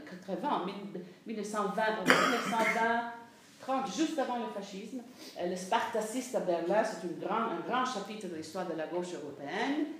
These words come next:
Et évidemment, ils se font tuer immédiatement par les fascistes, parce qu'on est à cette époque-là. Et, euh, Rosa Luxemburg et son, euh, copain sont assassinés et jetés dans le Grand Canal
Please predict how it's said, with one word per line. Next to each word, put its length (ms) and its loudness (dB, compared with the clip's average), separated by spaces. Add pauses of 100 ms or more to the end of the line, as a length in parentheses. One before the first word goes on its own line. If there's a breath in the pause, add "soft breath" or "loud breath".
(200 loud breath)
Et 100 4
évidemment, 360 4
ils 80 4
se 140 -2
font 300 -2 (100)
tuer 480 2
immédiatement 960 -4
par 360 0
les 120 -4
fascistes, 680 -8
parce 160 -12
qu'on 200 -2
est 160 -2
à 120 -4
cette 160 -8
époque-là. 640 -6 (540 loud breath)
Et, 360 2
euh, 20 -2 (420)
Rosa 280 2
Luxemburg 640 -2
et 60 -4
son, 420 -4
euh, 460 -4
copain 460 0
sont 560 -6 (100)
assassinés 880 -4
et 100 2
jetés 360 -2
dans 140 -4
le 100 -4
Grand 280 -6
Canal 340 -2